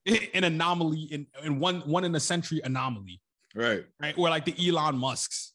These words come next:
Speaker 1: Like,
Speaker 2: Right, right.
Speaker 1: tho-, those dudes, like, they're an anomaly. They, they, they're never the case.
Speaker 2: Mm-hmm.
Speaker 1: Right. So, like, the, the billionaire list has, like, five hundred people on it.
Speaker 2: Yeah.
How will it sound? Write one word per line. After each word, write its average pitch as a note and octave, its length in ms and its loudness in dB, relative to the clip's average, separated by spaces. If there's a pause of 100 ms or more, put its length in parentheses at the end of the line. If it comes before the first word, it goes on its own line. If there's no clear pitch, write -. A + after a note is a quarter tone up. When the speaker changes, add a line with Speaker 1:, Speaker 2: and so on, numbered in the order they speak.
Speaker 1:
Like, F#3 160 0
Speaker 2:
Right, A2+ 200 2 (140)
right. B2+ 120 -2
Speaker 1:
tho-, G3 160 4
those G#3 280 2
dudes, F#3 240 2
like, D#3+ 200 -2
they're E3 160 0
an E3 100 0
anomaly. C3+ 420 -2 (100)
They, A#2+ 200 -6 (140)
they, C#3+ 180 2
they're C3+ 280 0
never C#3 360 0
the B2+ 100 -2
case. A#2+ 500 -6 (120)
Speaker 2:
Mm-hmm. C3+ 260 -2 (380)
Speaker 1:
Right. D3 180 0
So, D3+ 120 2
like, C#3 180 0
the, D3 80 0
the C3+ 180 -2
billionaire D#3+ 460 4
list C#3+ 340 -2
has, C#3 140 -8
like, C3 160 -6
five C#3 280 -2
hundred C3 200 -2
people C3 260 -2
on F2+ 200 -12
it. G#2+ 60 -20 (140)
Speaker 2:
Yeah. A2 300 -2